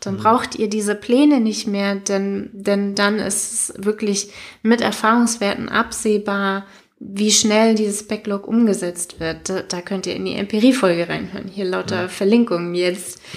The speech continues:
Speaker 1: Es kommt endlich zusammen, was zusammengehört.
Speaker 2: Ja.
Speaker 1: Ihr braucht keine großen,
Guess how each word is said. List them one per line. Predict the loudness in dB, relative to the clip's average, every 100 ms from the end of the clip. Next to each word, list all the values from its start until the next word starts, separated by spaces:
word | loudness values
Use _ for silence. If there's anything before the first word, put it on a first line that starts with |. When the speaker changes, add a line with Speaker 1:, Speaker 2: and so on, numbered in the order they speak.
| -6
Speaker 1:
Es | -2 -2 -4 -8
kommt | 2 4 4 2
endlich | 2 2 2 2 0
zusammen, | -4 0 2 4 4 4
was | 0 0
zusammengehört. | -2 0 0 0 -2 -6 -10 -8
Speaker 2:
Ja. | -8 -10 -4
Speaker 1:
Ihr | 0 2
braucht | 2 4 4 4 0 -10 -14 -14
keine | -6 0 2 4 2 0
großen, | -6 0 2 2 0 -2 0 0 0 0